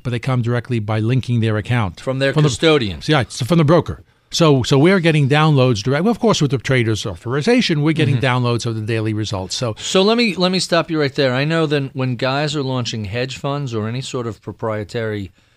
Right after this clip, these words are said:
Speaker 2: trading operation, the first question that gets asked is, "Show me your audited returns." Uh, this really is a way to say,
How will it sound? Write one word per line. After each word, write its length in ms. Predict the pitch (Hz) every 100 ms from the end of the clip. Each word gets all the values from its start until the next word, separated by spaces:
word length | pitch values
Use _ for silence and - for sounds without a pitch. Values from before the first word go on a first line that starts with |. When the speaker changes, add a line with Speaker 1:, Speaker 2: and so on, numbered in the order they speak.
| _ _
Speaker 2:
trading 360 | - 160 151
operation, 760 | 120 107 113 104 98 - 117 110
the 60 | 104
first 340 | - 131 -
question 400 | - 113 - 120
that 220 | 113 104
gets 240 | - 110 -
asked 360 | 101 104 -
is, 280 | 104 101 - - _ _ -
"Show 240 | - 135
me 80 | 131
your 240 | 123 117
audited 540 | 113 110 107 104 98 95
returns." 720 | 90 - 202 208 202 185 - _ _ _ _ _
Uh, 200 | 135 123
this 480 | - 120 135 185 -
really 360 | 151 160 156 147
is 120 | 123
a 60 | 127
way 220 | 123 120
to 80 | 110
say, 580 | - 117 110 107 104